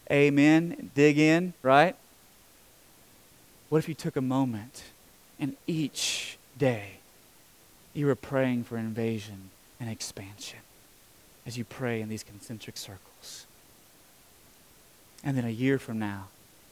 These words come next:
two years from now, five years from now, what invasion might you have seen in your own life, in the lives of your friends, in the life of your life group, in the life of your church?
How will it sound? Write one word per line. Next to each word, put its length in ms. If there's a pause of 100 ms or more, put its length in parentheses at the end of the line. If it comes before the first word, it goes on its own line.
two 120
years 320
from 220
now, 260 (300)
five 280
years 200
from 220
now, 240 (1500)
what 100
invasion 760
might 240
you 120
have 180
seen 260
in 140
your 180
own 200
life, 360
in 80
the 80
lives 280
of 100
your 80
friends, 640 (200)
in 60
the 80
life 380
of 100
your 140 (180)
life 460
group, 340 (1500)
in 80
the 80
life 240
of 80
your 80
church? 720